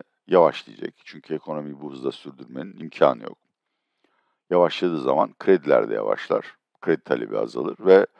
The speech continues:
kredisini ödemeyen şirketler sayısı çoğalır. Yani batık krediler de çoğalır.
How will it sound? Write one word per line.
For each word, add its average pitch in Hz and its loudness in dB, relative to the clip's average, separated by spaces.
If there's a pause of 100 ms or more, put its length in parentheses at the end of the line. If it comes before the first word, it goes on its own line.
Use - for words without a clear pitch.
(280)
kredisini 90 -4
ödemeyen 92 -4
şirketler - -2
sayısı - -8
çoğalır. 98 0 (100)
Yani 71 0
batık 92 -2
krediler 95 0
de 53 -12
çoğalır. - -12